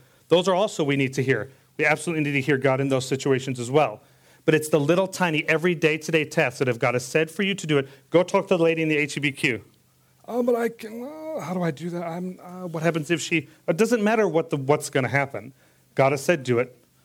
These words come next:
Go and do it. All right, in closing, if the worship guys wanna come back up, I said we would circle back quickly to Mary. You know, if,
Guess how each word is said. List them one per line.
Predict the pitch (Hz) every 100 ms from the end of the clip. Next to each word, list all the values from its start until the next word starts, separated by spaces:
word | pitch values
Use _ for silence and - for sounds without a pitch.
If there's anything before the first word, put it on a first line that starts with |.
| _ _ _ _ _ -
Go | 151
and | 147
do | 139
it. | 135 117 - - - - - _
All | 156
right, | 165 160
in |
closing, | 156 196 185 170 147 147 - _ 170
if | 160
the | -
worship | 147 151 160
guys | 151 139
wanna | 143 135 120 -
come | - 160
back | 143 135
up, | 147 135
I |
said | 139 202 185
we | 175
would | 160 151
circle | - 180 170 151
back | 151 147 - _ -
quickly | 185 160 170 147
to | - 165 143 135 - - - - - - - - _ -
Mary. | 151 160 160 131 123 - -
You | 165
know, | 151 147
if, | 131